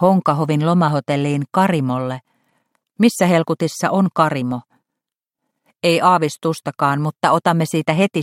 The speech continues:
selvän, Satu sanoi ja meni hakemaan kirjahyllystä karttakirjan. Hän tutki sitä tovin kulmat rypyssä ja osoitti sitten lopuksi sormellaan eteläistä Suomea. Tuossa. Se muodostaa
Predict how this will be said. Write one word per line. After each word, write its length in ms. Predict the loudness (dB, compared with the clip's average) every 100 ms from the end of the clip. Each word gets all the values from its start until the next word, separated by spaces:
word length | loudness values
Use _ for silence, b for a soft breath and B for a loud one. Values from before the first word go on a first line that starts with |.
| -2
selvän, 480 | -2 -2 -4 -6 -10 b b b b b
Satu 320 | -2 0 0
sanoi 420 | 0 2 4 2
ja 100 | 2
meni 180 | 0 0
hakemaan 480 | 0 0 0 0 -2
kirjahyllystä 720 | -2 -2 0 -2 -4 -6 -8 -6
karttakirjan. 1000 | -4 -4 -6 -14 -12 -10 -8 -8 -10 -12 -16 _ _ _ _ _ _ _ _
Hän 180 | -4 -2
tutki 280 | -2 -2 -6
sitä 260 | -2 -4 -2
tovin 380 | -2 0 -2 -4
kulmat 380 | -2 0 0 0
rypyssä 540 | -4 -4 -4 -6 -6 -4
ja 180 | -2
osoitti 520 | -2 -4 -2 -4 -6 -8
sitten 360 | -8 -6 -4
lopuksi 420 | -2 -2 -6 -6 -6
sormellaan 540 | -4 -2 -2 -2 -2 -4
eteläistä 580 | -6 -4 -4 -6 -6 -8
Suomea. 480 | -6 -6 -6 -6 -8 -12 _ _ _ _ _ _ _ _ _ _ _
Tuossa. 520 | 0 0 0 -4 -10 -12 _ _ _ _ _ _
Se 140 | -8
muodostaa 600 | -2 -2 -2 -4 -2 -2